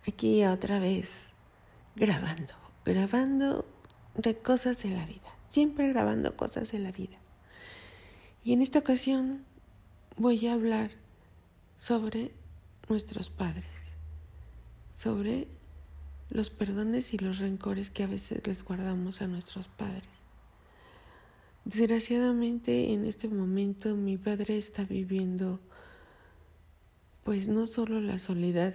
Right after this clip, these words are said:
de haber perdido a mi madre ya en su segundo año, sino también que le han informado que está malito de su corazón.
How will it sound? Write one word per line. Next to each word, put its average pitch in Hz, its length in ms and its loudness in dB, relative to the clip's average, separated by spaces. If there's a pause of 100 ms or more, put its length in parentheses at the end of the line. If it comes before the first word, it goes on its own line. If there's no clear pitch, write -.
(120)
de 180 120 -4
haber 175 240 -2
perdido 175 460 -2
a 170 60 0
mi 165 180 -2
madre 165 640 -2
ya 165 440 -4 (600)
en 190 160 0
su 185 140 -8
segundo 185 560 0
año, 180 420 -2 (1500)
sino 202 560 2
también 214 800 2 (140)
que 220 160 2
le 190 240 2
han 190 100 2
informado 185 800 -2 (920)
que 202 120 -2
está 208 200 0
malito 202 460 -2
de - 140 -2
su - 120 -6
corazón. 202 720 -8